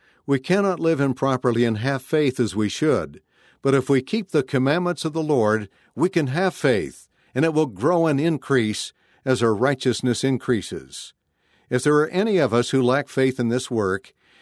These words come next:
it is because we have not kept the commandments of God. If there are any who do not know that this is the work of our Father, it is because they have not done their duty.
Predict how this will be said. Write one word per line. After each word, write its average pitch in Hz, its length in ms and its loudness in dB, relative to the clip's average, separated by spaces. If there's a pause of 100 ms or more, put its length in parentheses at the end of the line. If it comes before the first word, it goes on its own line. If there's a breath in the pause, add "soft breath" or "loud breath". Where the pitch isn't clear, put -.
(140 soft breath)
it 131 100 0
is 120 140 0
because 131 440 0
we 139 100 0
have 113 140 2
not 160 300 -2
kept 147 240 -2
the - 100 -4
commandments 113 580 0
of 120 120 -4
God. 107 560 -2 (440)
If - 160 -8
there 113 140 2
are 113 80 4
any 143 280 2
who 127 160 0
do 131 160 2
not 143 240 2
know 139 240 2
that 113 160 0
this 139 220 0
is 151 120 -2
the 131 100 2
work 131 260 0
of 143 100 -2
our 151 140 0
Father, 110 540 -2 (500 soft breath)
it 135 100 2
is 135 140 2
because 147 420 0
they 156 140 2
have 127 200 -2
not 135 300 -2
done 139 240 0
their 139 140 -2
duty. 120 560 -2